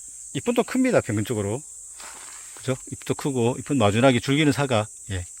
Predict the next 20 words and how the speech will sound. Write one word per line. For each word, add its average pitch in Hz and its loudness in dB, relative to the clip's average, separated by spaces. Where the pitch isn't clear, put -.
꿀풀가의, 147 4
예, 101 -6
속단을 185 2
소개해드렸습니다. 107 2
강원-, 180 6
경기도 180 6
쪽에서는 202 4
보기 165 2
쉽지는 180 2
않고, 160 -2
강원도 202 8
쪽에 190 8
가니까 123 8
좀 110 2
많이 107 6
볼 98 2
수 - -6
있더라고요. 98 0
속단이었습니다. 131 4
예, 107 6